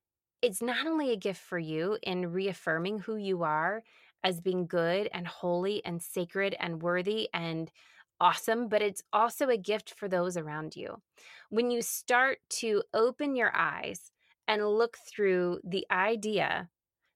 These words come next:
that the person in front of you is seeing you through their own cultural lens and trying to understand and empathize and get to the bottom of what that lens is, you become a bridge to so many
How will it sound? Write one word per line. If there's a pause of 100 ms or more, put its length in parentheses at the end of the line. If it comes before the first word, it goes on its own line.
(100)
that
the
person
in
front
of
you
is
seeing
you (300)
through
their
own
cultural
lens
and
trying
to
understand
and
empathize
and
get
to
the
bottom
of
what
that
lens
is, (800)
you
become
a
bridge (260)
to
so
many